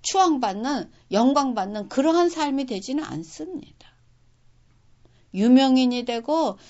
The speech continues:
사람들에게 인정받고 그러한,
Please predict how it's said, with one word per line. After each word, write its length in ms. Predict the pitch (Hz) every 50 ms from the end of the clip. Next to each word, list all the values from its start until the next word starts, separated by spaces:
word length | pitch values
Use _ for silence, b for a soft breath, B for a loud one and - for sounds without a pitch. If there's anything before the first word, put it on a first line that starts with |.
| B B B
사람들에게 920 | - - 262 262 254 247 233 226 220 220 208 208 202 202 202 208 233 240 233
인정받고 1040 | - - 214 214 226 226 247 226 220 208 214 202 202 _ _ - 277 294 320 349 B B B B _ _ _ _ _ _ _
그러한, 500 | - - 240 254 247 254 277 302 285 269